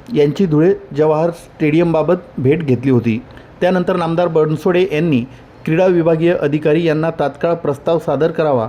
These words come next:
म्हणून आदेश केले होते. विभागीय आयुक्त यांनी धुळे क्रीडाधिकारी यांना जवाहर स्टेडियमबाबत संपूर्ण तपशील सादर करावा म्हणून पत्र दिलं होतं. त्या अनुषंगाने धुळे क्रीडा अधिकारी व सुमित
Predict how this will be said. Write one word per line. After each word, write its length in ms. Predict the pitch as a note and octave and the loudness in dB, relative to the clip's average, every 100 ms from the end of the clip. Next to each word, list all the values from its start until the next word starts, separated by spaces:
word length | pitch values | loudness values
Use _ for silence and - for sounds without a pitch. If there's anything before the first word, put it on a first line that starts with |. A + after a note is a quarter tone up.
| - | -4
म्हणून 300 | C#3+ D3+ E3+ D#3+ | -2 0 0 -2
आदेश 440 | C3+ E3 F#3 - - | 0 0 -2 -4 -2
केले 160 | B2 | 2
होते. 400 | B2 A2 A2+ G#2+ - - - - | 2 0 -4 -4 -6 -20 -6 -2
विभागीय 380 | D3+ F3+ G3 | 2 2 2
आयुक्त 380 | G#3+ E3 E3 E3 | 2 2 0 0
यांनी 300 | F#3+ D#3+ E3+ | 2 2 0
धुळे 340 | E3+ D#3 D3 E3 | -4 0 0 0
क्रीडाधिकारी 680 | E3+ E3 D#3+ D3 D3 D#3 | 0 2 2 0 0 0
यांना 360 | D#3+ D3+ D#3 F#3 - - - | 0 -2 -2 -6 -10 -18 -4
जवाहर 300 | C3+ C#3 D3+ | 0 2 0
स्टेडियमबाबत 800 | E3+ - D3+ D#3+ D#3+ D#3 D3 C3+ - - - - - - | -2 -2 -2 0 -2 -2 -2 -2 -4 -14 -20 -20 -8 -2
संपूर्ण 380 | D#3 F3 F#3+ G3 E3 | 0 0 0 0 -2
तपशील 340 | D3+ - F3+ | -4 -4 -6
सादर 340 | - C#3 D3+ | -4 -2 -2
करावा 360 | D#3+ D#3 D3+ D#3+ | -2 0 0 0
म्हणून 260 | D#3+ D3 F3+ | 0 -2 -2
पत्र 340 | - D3+ C3 | -4 -2 0
दिलं 200 | D3 C#3+ | 0 2
होतं. 340 | A#2 A2+ A2 G#2 - - - - - | 2 0 -2 -4 -10 -20 -20 -8 -4
त्या 120 | G3 | -2
अनुषंगाने 580 | D#3+ E3 E3 E3 E3 E3+ | -2 -2 -2 -2 0 0
धुळे 260 | D3 C#3+ D#3+ | 0 0 0
क्रीडा 320 | D3+ D3+ D#3+ | -2 -2 0
अधिकारी 420 | C#3 C#3 D3 D3+ | 0 0 0 0
व 120 | D#3+ D#3+ | 0 -2
सुमित 320 | - C#3+ | -2 -4